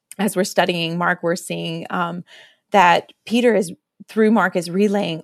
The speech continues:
all of this s-, just personal, um, remembrances of Jesus, about, like, how Mar-, Mark is the only gospel that says, um, they all record that Jesus says, "Let the little children come to me," but only Mark says, "And Jesus scooped them up into his arms and held them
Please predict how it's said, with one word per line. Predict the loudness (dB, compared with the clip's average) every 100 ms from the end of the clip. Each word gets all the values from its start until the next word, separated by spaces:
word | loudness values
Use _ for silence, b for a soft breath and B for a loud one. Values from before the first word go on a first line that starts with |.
| -8
all | -4 -2 0 -2
of | -4 -6
this | -6 -6 -14 -20 b b b b -16
s-, | -16 -16 _ _ _
just | -8 -8 -12
personal, | -12 -8 -8 -4 -2 -2 -2 -2 -4 -8 -10
um, | -8 -8 -4
remembrances | -2 -2 -4 -6 -6 -8 -10 -10
of | -10 -12
Jesus, | -12 -10 -8 -10 -12
about, | -10 -8 -8 -10 b b b -8
like, | -6
how | 0 2 4 4 0 -4
Mar-, | -8 -2
Mark | 0 0
is | -2
the | -6 -4
only | -4 -4
gospel | -4 -4 -4 -4
that | -4 -6
says, | -8 -6 -6 -6 -8 -12 -12
um, | -8 -4
they | 4
all | 6 6
record | 2 -2 -4 -4
that | -6
Jesus | -8 -6
says, | -6 -4
"Let | -4 -6
the |
little | -6 -6
children | -6 -8 -8 -10
come | -12 -14
to | -10
me," | -8
but | -8 -4
only | -2 -2 -2
Mark | -4 -4 -6 -12
says, | -8 -8 -6
"And | -8
Jesus | -10 -10 -12
scooped | -14 -6 -6 -6
them | -8 -8
up | -10
into | -14 -10
his | -12 -10
arms | -12 -12 -12
and | -12
held | -12 -12 -12
them | -14 -14